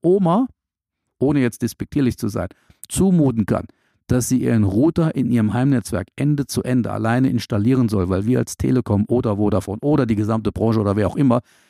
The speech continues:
sagt, das muss der Benutzer können, dann müssen wir als Mitarbeiter das auch können. Dann müssen wir auch verstehen, wie die verschiedenen Tarife aufgebaut sind, dann müssen wir auch verstehen, wie Roaming funktioniert, wenn ich in Urlaub fahre.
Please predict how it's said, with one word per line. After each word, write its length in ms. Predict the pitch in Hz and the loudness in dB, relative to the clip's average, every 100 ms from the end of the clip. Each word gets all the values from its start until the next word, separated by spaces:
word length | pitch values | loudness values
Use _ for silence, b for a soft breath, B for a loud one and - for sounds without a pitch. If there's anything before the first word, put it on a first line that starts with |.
| b | b
sagt, 380 | - 127 123 - - _ - | -4 0 0 -2 -14 _ -4
das 260 | 127 - | -4 -2
muss 320 | 117 139 - - | -2 0 -2 -4
der 240 | 117 110 - | -2 -2 -2
Benutzer 540 | 107 104 135 - 101 - | -2 0 -2 -2 -2 0
können, 260 | 156 123 - _ _ - | 0 0 -4 _ _ 0
dann 180 | 110 | 2
müssen 280 | 117 104 98 | 2 0 0
wir 140 | 131 131 | 0 -2
als 180 | 104 | -4
Mitarbeiter 500 | 104 110 110 107 104 | -4 -4 -2 -2 -4
das 160 | 98 90 | -4 -4
auch 200 | 101 - | -4 -2
können. 160 | - - _ _ _ | -6 -8 _ _ _
Dann 140 | 107 | 0
müssen 240 | 123 127 120 | 2 2 0
wir 220 | 131 - | 0 2
auch 160 | 156 - | 0 0
verstehen, 460 | 156 - 117 107 | -2 0 0 0
wie 60 | 104 | 0
die 100 | 104 | -2
verschiedenen 420 | 110 - 107 101 | -2 0 0 2
Tarife 400 | - 147 180 147 | 0 0 0 0
aufgebaut 560 | 131 123 117 104 110 110 | -2 -4 -6 -4 -2 0
sind, 120 | 107 | 0
dann 80 | 101 | 0
müssen 200 | 92 101 | 0 0
wir 160 | 139 | 0
auch 80 | 127 | 0
verstehen, 460 | 120 - 110 110 98 | -4 -4 -2 0 -2
wie 60 | |
Roaming 360 | 95 156 156 135 | 0 2 2 0
funktioniert, 500 | 123 113 113 107 104 | -2 -2 0 0 0
wenn 100 | 101 | -2
ich 80 | 120 | 0
in 80 | |
Urlaub 280 | 143 135 120 | 0 0 0
fahre. 220 | 117 107 | 0 0